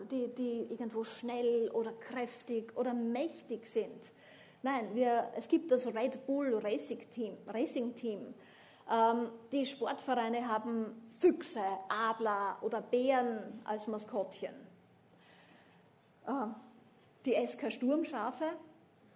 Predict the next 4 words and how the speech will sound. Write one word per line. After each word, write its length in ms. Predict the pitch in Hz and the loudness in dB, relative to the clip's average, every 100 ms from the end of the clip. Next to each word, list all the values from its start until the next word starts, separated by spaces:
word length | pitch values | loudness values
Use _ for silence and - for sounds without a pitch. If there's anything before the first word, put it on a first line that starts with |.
| - - - - - - - - 554 - - - 403 - - - - - - - - - - - - - - - - - - - - - - - - - - | -20 -20 -18 -16 -14 -14 -14 -10 -8 -8 -10 -10 -8 -8 -8 -10 -12 -12 -14 -16 -16 -16 -18 -18 -20 -20 -20 -20 -20 -20 -20 -20 -20 -20 -20 -20 -20 -20 -16
Klingt 500 | - 262 370 554 - - - | -2 6 6 6 2 -10 -6
einfach 540 | 220 220 - 220 202 - - | -4 -4 -2 0 0 -4 -10
nicht 440 | 233 233 220 - 254 | -4 -2 -4 -6 -4
richtig. 640 | 240 226 - 190 - - | -4 -4 -8 -8 -8 -18